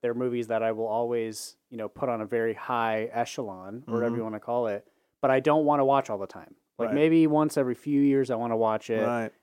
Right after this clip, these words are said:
Speaker 1: and then I'm good. This is a movie that I feel is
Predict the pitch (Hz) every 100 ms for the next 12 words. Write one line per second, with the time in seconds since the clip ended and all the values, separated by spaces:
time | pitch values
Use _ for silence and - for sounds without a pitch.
0 | - 120 117 110 101 113 98 90 _ _
1 | _ _ - 214 262 214 156 147 143 135
2 | 131 123 - - 131 - 147 143 139 135
3 | _ _ _ _ _ 147 143 135 131 -
4 | -